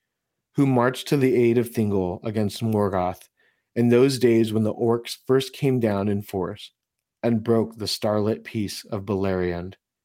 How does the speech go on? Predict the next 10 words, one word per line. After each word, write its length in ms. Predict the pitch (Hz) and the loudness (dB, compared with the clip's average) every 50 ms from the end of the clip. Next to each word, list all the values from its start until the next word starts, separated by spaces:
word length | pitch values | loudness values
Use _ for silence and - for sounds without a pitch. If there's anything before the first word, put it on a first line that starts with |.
| _ _ _ _ _ _ _ _ _ _ _ _ _ _ | _ _ _ _ _ _ _ _ _ _ _ _ _ _
And 120 | 123 123 123 | 0 2 2
upon 360 | 113 - - 131 127 123 127 | 2 2 0 0 2 4 4
that 200 | 127 123 - 117 | 2 2 2 0
hill 420 | 110 127 113 110 110 110 110 - _ _ _ _ _ _ _ | 2 2 2 2 2 0 -2 -6 _ _ _ _ _ _ _
Maedhros 640 | 113 117 120 120 117 123 117 120 120 113 113 - - | 0 2 2 2 2 2 2 4 4 4 2 -2 -6
dwelt 400 | - 113 110 113 113 117 117 - | -4 0 0 2 2 0 -2 -2
after 220 | 113 107 - - 104 | -4 -4 -4 -4 -4
the 140 | 95 104 | -4 -4
great 280 | 95 - 101 104 113 113 | -2 -2 -2 -2 -2 -2
defeat. 460 | 127 113 - - 101 95 82 - - | -6 -8 -6 -6 -6 -6 -6 -8 -12